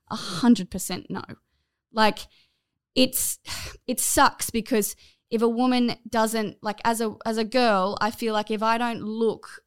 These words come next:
up to the standard that men all want us to be, I feel like I'm not really seen or, or heard.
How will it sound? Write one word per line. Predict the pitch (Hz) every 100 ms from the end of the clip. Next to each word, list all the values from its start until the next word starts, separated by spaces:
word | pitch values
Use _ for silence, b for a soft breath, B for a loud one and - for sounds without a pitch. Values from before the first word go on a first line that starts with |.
| _
up | 214 - -
to | - 220
the | 190
standard | - - 208 202 202 196 - b b b _
that | 220 196 - _ _ 226
men | 208 214 220 208 190 -
all | 202 208 190
want | 202 202
us | 208 -
to | 208
be, | 208 208 185 185 196 b b b b _ -
I | 214 214 190
feel | - - 220 220 202 185 - _ _ _
like | 208 190 -
I'm | 202 208
not | 196 -
really | 185 196 202 190
seen | 196 214 196 226 277 -
or, | 208 190 -
or | 190 226
heard. | 202 208 277